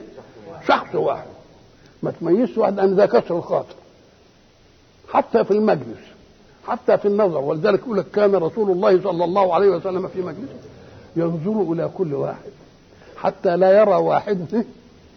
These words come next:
أنه أحب إلى قلب رسول الله"، لأن ده بيبص لي كتير، لما يقول ده بيبص لي بيعمل مركز قوة بقى،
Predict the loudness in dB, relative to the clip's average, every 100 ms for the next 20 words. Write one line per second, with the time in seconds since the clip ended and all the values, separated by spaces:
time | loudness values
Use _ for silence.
0 | _ _ _ -10 -6 -2 -4 -4 -10 -10
1 | -10 -10 -12 -8 -8 -6 -10 -8 -10 -10
2 | -10 -8 -8 -6 -4 -4 -6 -6 -4 -4
3 | -6 -6 -4 -4 -8 -18 -20 -20 -20 -16
4 | -4 0 2 4 2 0 -4 -2 0 2
5 | 2 2 2 0 0 -6 -2 -2 -2 -2
6 | -4